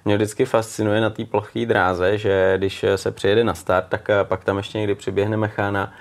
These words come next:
a ještě něco ladí. Že ty motorky vlastně neustále s nima něco děláte a ladíte, měníte. Co všechno třeba je povolený, když, eh, už, eh, seš na place, eh,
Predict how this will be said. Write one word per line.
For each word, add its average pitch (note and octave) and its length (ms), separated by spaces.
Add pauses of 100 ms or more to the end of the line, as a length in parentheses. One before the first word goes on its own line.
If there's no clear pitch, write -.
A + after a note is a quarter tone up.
(220)
a - 80
ještě G#2 240
něco G#2+ 300
ladí. A2 340 (300)
Že G2+ 140
ty - 140
motorky A2 580
vlastně A2 680
neustále A2 840
s - 100
nima A2+ 180
něco A2+ 320
děláte G2+ 680
a F#2 480 (180)
ladíte, A2 840
měníte. G#2+ 680 (200)
Co - 140
všechno - 320
třeba E3 260
je C3+ 80
povolený, G#2 760
když, G#2 260
eh, G#2 100
už, G#2 260
eh, G#2+ 500
seš G#2+ 260
na A2 100
place, G2+ 600
eh, A2 260